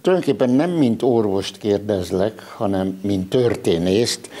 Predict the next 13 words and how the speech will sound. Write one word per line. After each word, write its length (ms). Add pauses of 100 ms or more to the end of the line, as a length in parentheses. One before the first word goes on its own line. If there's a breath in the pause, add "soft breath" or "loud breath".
(340 loud breath)
mert 380
azt 280
is 120
lehet 220
mondani, 300
hogy 140
polihisztor 960
vagy. 320 (680 loud breath)
És 300
mint 200
történész 520
kérdezlek, 840
hogy 360